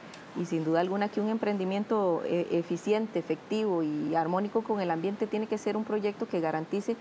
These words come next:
hacer un uso eficiente de los recursos en todas, en todas sus etapas.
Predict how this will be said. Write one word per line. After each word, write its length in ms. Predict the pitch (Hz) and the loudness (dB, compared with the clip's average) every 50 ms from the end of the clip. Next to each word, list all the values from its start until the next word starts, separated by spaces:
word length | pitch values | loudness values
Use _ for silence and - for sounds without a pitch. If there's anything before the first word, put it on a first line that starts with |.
| - - - - - - | -6 -16 -18 -16 -4 -2
hacer 320 | - 165 - 202 202 214 | 0 0 2 2 2 2
un 80 | 226 226 | 2 2
uso 220 | 226 220 - 233 | 0 0 0 0
eficiente 420 | 226 - 185 - - 185 185 - | 0 0 -2 -2 -4 -4 -2 0
de 60 | 220 214 | 0 0
los 120 | 196 170 | 0 0
recursos 420 | 160 160 - 196 202 226 220 - - - | -2 -2 -2 -2 -2 -4 -6 -6 -4 -2
en 160 | 170 165 165 | 0 0 0
todas, 460 | - - 185 185 202 214 214 - - - - - - | 0 2 2 2 2 2 0 -4 -8 -16 -14 -8 -6
en 120 | 160 160 | -4 -2
todas 260 | - 175 165 170 175 | 0 2 2 2 2
sus 160 | - 180 - | 0 -2 -4
etapas. 520 | - 143 - 143 135 - - - - - | -4 -4 -2 -2 -4 -4 -6 -12 -14 -14